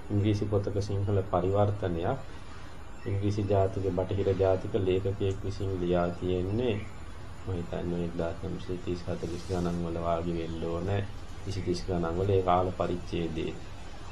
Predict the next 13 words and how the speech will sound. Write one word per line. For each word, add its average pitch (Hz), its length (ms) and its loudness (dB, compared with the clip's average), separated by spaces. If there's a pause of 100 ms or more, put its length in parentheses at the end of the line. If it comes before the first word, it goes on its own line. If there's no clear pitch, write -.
(120)
ආ, 90 200 0
ඉතින් 120 340 2 (100)
ඉන්දියාවට 104 640 6
ඒ 98 140 6
ඇත්ත 95 240 4
ඇවිල්ලා 95 420 6
තියෙන්නේ. 92 420 4
ඉතින් 107 200 2
ඉන්දියාව 95 500 4
පිළිබඳ 92 500 2
ඒ - 840 2
කාලේ 104 360 6
බටහිර 98 440 6